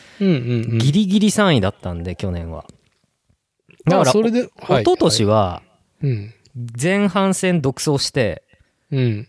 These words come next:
Speaker 1: うん。
Speaker 2: 後半戦も一応はそこまで悪くない感じでいったんだけど、なぜかヤクルトが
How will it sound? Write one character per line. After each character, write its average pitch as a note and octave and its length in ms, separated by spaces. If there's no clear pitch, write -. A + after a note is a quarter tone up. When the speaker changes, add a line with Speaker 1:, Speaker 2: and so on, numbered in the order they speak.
Speaker 1:
う - 40
ん。 - 20
Speaker 2:
後 G#3 300
半 G#3+ 280
戦 G#3 320
も G3+ 140
一 F3+ 360
応 G3 200
は F#3+ 80
そ C#3+ 180
こ F3+ 140
ま F#3+ 160
で F#3+ 80
悪 F#3+ 240
く D3+ 120
な D3+ 140
い D3+ 80
感 C3+ 240
じ B2 160
で B2+ 160
い B2+ 60
っ - 20
た - 260
ん B2+ 60
だ B2 120
け B2 100
ど、 B2+ 100
な D3+ 160
ぜ D3+ 120
か D3+ 420
ヤ B2+ 180
ク F3 160
ル D3+ 120
ト G#2+ 160
が A2+ 440